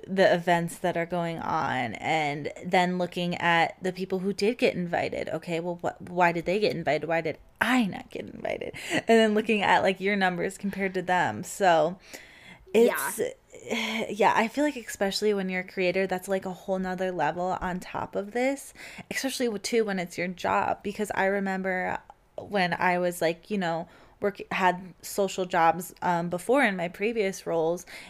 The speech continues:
Speaker 1: and I would see other coworkers, like, videos would do way better than, like, let's say mine that was posted around the same time, and I'd be like,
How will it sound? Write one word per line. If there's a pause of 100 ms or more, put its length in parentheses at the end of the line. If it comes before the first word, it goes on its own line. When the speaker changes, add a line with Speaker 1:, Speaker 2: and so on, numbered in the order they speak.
(120)
Speaker 1:
and
I
would
see
other
coworkers, (280)
like,
videos
would
do
way
better
than,
like,
let's
say
mine
that
was
posted
around
the
same
time,
and
I'd
be
like,